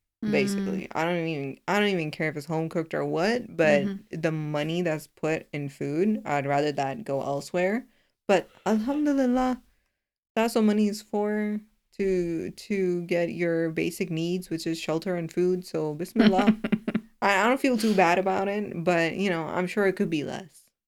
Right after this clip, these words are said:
Speaker 1: Yeah, that's fair.
Speaker 2: Yeah. Yeah, that's it.
Speaker 1: Cool. Final one from you, Summer.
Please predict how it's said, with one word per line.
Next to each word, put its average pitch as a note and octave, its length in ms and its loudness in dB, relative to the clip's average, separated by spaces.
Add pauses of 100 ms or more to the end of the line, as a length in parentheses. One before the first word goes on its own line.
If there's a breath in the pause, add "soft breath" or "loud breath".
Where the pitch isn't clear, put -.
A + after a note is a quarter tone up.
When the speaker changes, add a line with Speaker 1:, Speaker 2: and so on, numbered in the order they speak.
(160)
Speaker 1:
Yeah, G3 260 -2 (640)
that's F#4+ 180 -4
fair. F#3+ 420 -2 (120)
Speaker 2:
Yeah. C#3+ 200 -4 (960)
Yeah, D3+ 140 -4 (560)
that's E3 220 -10
it. D#3 140 -8 (580)
Speaker 1:
Cool. A#3+ 440 4
Final A3+ 360 2
one F#3+ 160 2
from F#3 180 0
you, E3+ 140 -2
Summer. D#3 380 -2